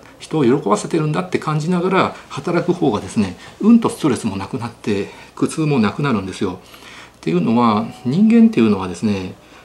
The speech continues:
まあ、自分がした行いによって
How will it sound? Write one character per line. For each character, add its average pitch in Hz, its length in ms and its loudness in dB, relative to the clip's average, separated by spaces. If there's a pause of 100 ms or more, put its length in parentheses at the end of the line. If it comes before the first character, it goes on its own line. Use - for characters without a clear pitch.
(120)
ま 107 80 -6
あ、 - 60 -6
自 120 100 -2
分 185 280 0
が 185 100 0
し - 100 -8
た 180 140 0
行 135 240 0 (180)
い 175 60 2
に 175 100 0
よ 175 100 -2
っ 175 100 -10
て 123 480 0